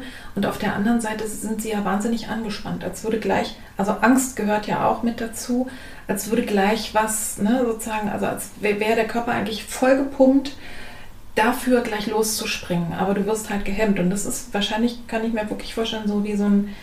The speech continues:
Hin und Her, ne? Und als letzten, sozusagen,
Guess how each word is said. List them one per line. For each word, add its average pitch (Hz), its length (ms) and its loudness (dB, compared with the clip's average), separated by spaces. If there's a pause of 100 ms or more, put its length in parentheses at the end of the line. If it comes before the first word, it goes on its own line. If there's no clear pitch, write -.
(260)
Hin 220 160 0
und 208 100 0
Her, 175 340 0
ne? 190 340 0
Und 196 200 0
als 185 340 -4
letzten, 202 640 2
sozusagen, 196 640 2